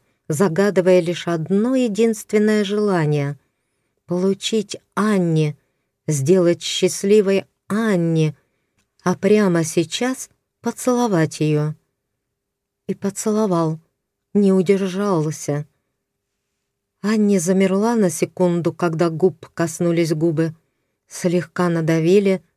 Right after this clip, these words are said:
заставляя приоткрыться, огладили, вызывая дрожь у Александра и у виновницы его состояния, а после робко ответила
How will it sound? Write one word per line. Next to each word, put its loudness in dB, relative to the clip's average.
заставляя 0
приоткрыться, -2
огладили, -2
вызывая -2
дрожь -4
у -2
Александра -2
и 0
у 0
виновницы 0
его 2
состояния, -2
а -10
после -2
робко -4
ответила 0